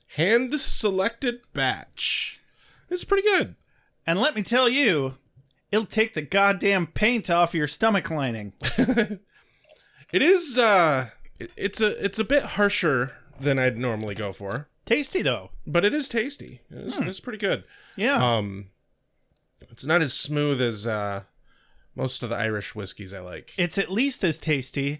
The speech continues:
Speaker 2: as the paint I'm trying to get out of my stomach.
Speaker 1: <laughs> Yes.
Speaker 2: Also drinking a Cabin Fever Brown Ale by New Holland.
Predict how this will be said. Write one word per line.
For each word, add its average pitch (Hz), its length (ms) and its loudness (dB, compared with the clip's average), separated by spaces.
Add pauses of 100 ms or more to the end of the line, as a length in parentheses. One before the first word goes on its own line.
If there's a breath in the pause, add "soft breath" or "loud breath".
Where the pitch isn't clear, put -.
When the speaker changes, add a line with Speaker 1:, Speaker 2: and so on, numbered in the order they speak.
(280 loud breath)
Speaker 2:
as 170 160 0
the 190 100 0
paint 208 400 0
I'm 135 140 -2
trying 165 260 0
to 160 80 -2
get 170 140 0
out 170 160 2
of 165 100 -10
my 180 80 0
stomach. - 420 0
Speaker 1:
<laughs> - 2000 -2 (1040 loud breath)
Yes. - 640 0 (800 soft breath)
Speaker 2:
Also 208 280 2
drinking 180 400 0
a 139 140 0
Cabin 185 420 0
Fever 175 360 -2
Brown 175 340 0
Ale 151 240 0
by 147 200 0
New 143 240 0
Holland. 143 580 -2